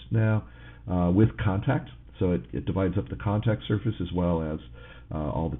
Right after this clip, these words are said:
chunks of, of solid mesh. Um, so we're getting great performance on large contact problems.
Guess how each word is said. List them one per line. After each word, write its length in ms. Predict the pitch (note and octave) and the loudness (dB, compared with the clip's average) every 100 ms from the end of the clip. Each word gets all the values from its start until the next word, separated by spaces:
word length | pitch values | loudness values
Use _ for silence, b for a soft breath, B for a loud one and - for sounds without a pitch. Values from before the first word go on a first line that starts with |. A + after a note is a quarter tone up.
| - | 0
chunks 240 | F#2 - E2+ | -2 -2 -6
of, 100 | B1+ - - | -6 -12 -14
of 80 | - - | -12 -6
solid 280 | D2 B1+ C#2 | -4 -2 0
mesh. 220 | G2 A#2 - - b b b - | 0 0 -4 -12 b b b -8
Um, 300 | D2+ D2 C#2+ - | -6 -4 -6 0
so 160 | E2+ D#2 | 0 0
we're 180 | F2+ | 0
getting 220 | F#2 G2 F2 | 2 2 2
great 200 | F#2 - | 0 -2
performance 480 | - F#2 F2 F2 - | -4 0 2 2 0
on 160 | E2 | -4
large 260 | D2+ D2+ - | -4 -6 -2
contact 420 | G#2+ G2 F2+ F2 - | -2 0 0 -2 -2
problems. 420 | F2+ F2 F2 | -2 0 -2